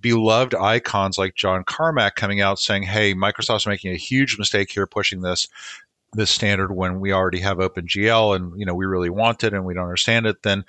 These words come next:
the fans get involved as well. And it sort of becomes, you know, a, a more entrenched position. And I wasn't expecting that. And it did take a lot of time to go deal with that.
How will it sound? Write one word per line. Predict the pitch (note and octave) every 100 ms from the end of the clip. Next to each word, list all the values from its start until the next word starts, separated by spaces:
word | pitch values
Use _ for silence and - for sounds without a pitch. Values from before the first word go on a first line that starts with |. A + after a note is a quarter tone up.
| - - -
the | A2
fans | C#3+ D3 C3+
get | B2 G#2+
involved | G2+ G2+ F#2+
as | F#2+ F#2
well. | G2 B2 A2+ G2+
And | F#2+
it | -
sort | - G2
of | F#2
becomes, | G2 - G2 G2 - -
you | G#2+
know, | F2+ F2 -
a, | F#2+ - A2
a | G2+
more | G2+ F#2+
entrenched | F#2+ - G2 F#2+ -
position. | F#2 F#2+ A2 - E2 - - - -
And | G2+
I |
wasn't | G#2+ A#2+ B2+ C3
expecting | G#2 - - G2+ G#2+ F#2+
that. | F#2 F#2+ F#2
And | F#2 -
it | G#2 -
did | A2 G#2
take | G#2+ -
a |
lot | F#2+ F2+
of |
time | - F#2+ F2+ F2
to | G2+
go | F#2 F2
deal | E2+ G2+
with | G#2 -
that. | F#2